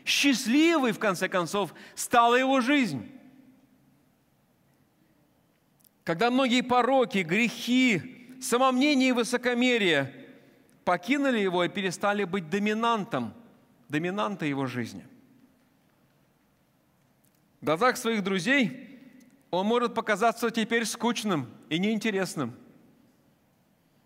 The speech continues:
Потому что теперь не только не колется и не напивается, не превозносится, не уничижается и не уничижает никого.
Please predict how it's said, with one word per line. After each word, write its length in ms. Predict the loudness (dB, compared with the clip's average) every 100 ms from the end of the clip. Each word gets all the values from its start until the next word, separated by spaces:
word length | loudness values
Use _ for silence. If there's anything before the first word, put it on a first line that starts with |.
| _ _ _ _ _ _
Потому 380 | -4 -2 0 -2
что 140 | -2
теперь 320 | -4 -2 -2 -2
не 100 | -2
только 500 | -2 0 -2 -2 0
не 180 | -2
колется 640 | -2 0 0 0 -4 -4 -2
и 260 | 0 0 0
не 120 | -2
напивается, 760 | -2 -2 0 4 4 2 -2 -2
не 140 | -2
превозносится, 800 | -2 0 0 2 0 0 -6 -8
не 120 | -4
уничижается 920 | -4 -4 -4 0 2 2 0 -2 -2 -4 -12 -20 -20 -20 _ _ _ _ _ _ _ _ _ _ _ _ _ _ _
и 60 | -8
не 100 | -6
уничижает 640 | -6 -6 -6 -2 -2 -4
никого. 520 | -8 -6 -6 -4 -6